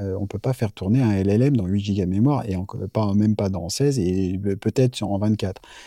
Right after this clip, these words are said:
Donc là, euh, Apple se mord la queue, quoi. Euh, il y a, il y a un moment, il va falloir qu'ils fassent des, des choix.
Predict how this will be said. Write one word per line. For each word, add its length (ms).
Donc 160
là, 200
euh, 760
Apple 300
se 120
mord 360
la 120
queue, 200
quoi. 240
Euh, 260
il 80
y 80
a, 140
il 60
y 40
a 80
un 80
moment, 320
il 100
va 80
falloir 260
qu'ils 120
fassent 240
des, 240
des 160
choix. 320